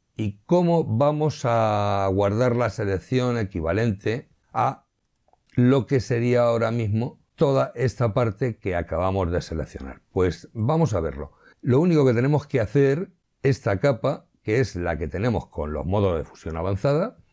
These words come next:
hacemos botón derecho, convertir en objeto inteligente, y de esta manera vemos que ya tenemos la fotografía sin el cielo. Lo único que tendríamos que hacer es hacer control clic izquierdo sobre ella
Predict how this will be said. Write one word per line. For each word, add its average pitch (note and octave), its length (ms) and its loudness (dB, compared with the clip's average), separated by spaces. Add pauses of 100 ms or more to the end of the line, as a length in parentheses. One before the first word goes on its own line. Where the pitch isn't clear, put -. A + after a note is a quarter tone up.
(160)
hacemos B2+ 380 0
botón G2+ 260 -2
derecho, D3+ 500 0 (360)
convertir G2 720 0
en E2 80 -10
objeto F2+ 320 -2
inteligente, B2+ 760 -2 (260)
y F#3 240 2
de C3 200 2
esta E3 220 0
manera D3+ 540 0 (240)
vemos B2 640 0 (160)
que C3+ 140 0
ya D3 100 4
tenemos C#3+ 300 0
la B2+ 120 2
fotografía A#2 560 0
sin F#2+ 220 -4
el C#2+ 100 -8
cielo. - 280 -14 (240)
Lo G2+ 120 2
único A2 260 0
que G#2+ 80 2
tendríamos G2+ 420 0
que A2+ 80 -4
hacer D#3 220 2
es A2 120 -2
hacer G#2 280 -4
control D#2+ 460 -4
clic G2+ 280 -2
izquierdo E2 460 -2
sobre F#2+ 380 -2
ella F3 260 -4